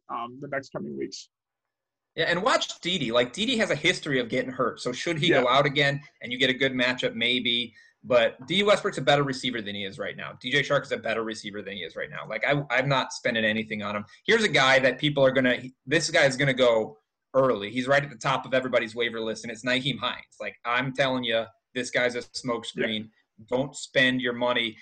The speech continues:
Speaker 2: N-, yes, he is clearly part of the game plan, right? Yes, when, when Frank Reich said ten catches a game, like, that wasn't totally out of the re-, he had eight, right? On an eight target. It wasn't totally out of the realm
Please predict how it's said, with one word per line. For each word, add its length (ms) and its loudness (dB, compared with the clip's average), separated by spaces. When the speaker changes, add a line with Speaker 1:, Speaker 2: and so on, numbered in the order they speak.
Speaker 2:
N-, 160 -2
yes, 320 2
he 120 0
is 120 0
clearly 360 2
part 240 2
of 60 -4
the 60 0
game 320 0
plan, 300 -6
right? 280 0
Yes, 340 0
when, 320 2
when 240 0
Frank 280 0
Reich 200 4
said 260 0
ten 240 0
catches 340 0
a 60 2
game, 460 0
like, 180 2
that 160 2
wasn't 340 0
totally 320 2
out 240 2
of 80 -2
the 80 -2
re-, 140 0
he 80 0
had 80 4
eight, 240 2
right? 260 0
On 160 2
an 80 -6
eight 240 0
target. 360 2
It 20 -12
wasn't 200 -2
totally 280 0
out 100 2
of 60 -2
the 60 2
realm 380 0